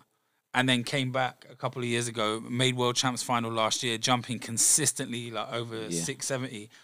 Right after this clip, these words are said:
Speaker 1: They're amazing stories, and that's not a natural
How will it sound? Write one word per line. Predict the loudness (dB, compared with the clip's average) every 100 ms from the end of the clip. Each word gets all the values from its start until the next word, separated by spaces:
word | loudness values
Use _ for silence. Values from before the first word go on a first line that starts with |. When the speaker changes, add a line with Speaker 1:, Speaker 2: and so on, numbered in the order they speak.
| _ _ _ -2
Speaker 1:
They're | 2
amazing | 4 6 6 6 4 2
stories, | 4 4 4
and | 2 2
that's | 2
not | 2 0
a |
natural | 2 2 0 -2 -4 -2 -2 -6